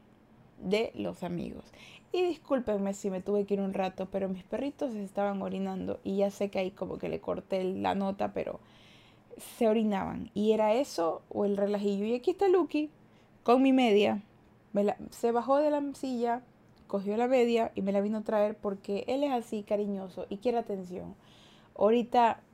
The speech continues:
quiere atención, quiere toda la atención del mundo y está aquí, aquí abajito, sentado y quiere subirse a la silla. ¿Quiere subirse a la silla, papi? Déjenme ver, vamos a ver, porque les dije que se lo iba a enseñar. Venga, papi, venga. ¿Quiere, quiere subirse a la silla, papi?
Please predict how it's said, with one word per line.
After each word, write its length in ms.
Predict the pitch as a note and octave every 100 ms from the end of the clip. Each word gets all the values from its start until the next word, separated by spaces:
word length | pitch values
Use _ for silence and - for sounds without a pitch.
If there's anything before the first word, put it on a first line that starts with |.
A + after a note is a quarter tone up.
| - -
quiere 240 | - A#3+ A3+
atención, 580 | A3 F#3+ F#3 - F#3+ F#3
quiere 200 | G#3 G3+
toda 180 | A3+
la 80 | A3+
atención 380 | A3 G3+ F#3+ G3
del 140 | G3
mundo 240 | F#3+ F#3 G3
y 80 | F#3+
está 180 | -
aquí, 280 | F#3+ G3+ G#3 -
aquí 300 | G3+ - F#4
abajito, 560 | E4+ C4 A3 - G#3+ - _ - - - - -
sentado 720 | - G#3+ G#3 G3+ F#3+ G3 - -
y 60 |
quiere 240 | G3+ C#4 C#4
subirse 320 | C4 B3+ C4
a 40 |
la 120 | B3 G#3+
silla. 280 | G#3 F3
¿Quiere 160 | F#3+ C#4
subirse 280 | D4+ C#4+ D4
a 40 |
la 100 | C#4
silla, 300 | C#4+ C4 A3+
papi? 220 | F#3 F3
Déjenme 340 | F#3 G#3 G#3 F#3+
ver, 160 | F3
vamos 300 | F3+ G#3 G#3+
a 60 | G3+
ver, 100 | F#3
porque 240 | F#3 F#3+
les 140 | G#3+ A3
dije 160 | C4
que 80 | B3+
se 120 | A#3
lo 60 | G#3+
iba 80 | G#3+
a 40 |
enseñar. 360 | G#3 F#3 E3+ E3+ - - - - -
Venga, 200 | A#3+ B3
papi, 280 | A3 F3+ F#3
venga. 240 | F#3+ F3 - -
¿Quiere, 260 | C4 C4 A#3+
quiere 180 | C#4
subirse 300 | C#4 D4+ C#4+
a 40 | D4+
la 60 |
silla, 200 | D4 C4
papi? 280 | A3 E3 F#3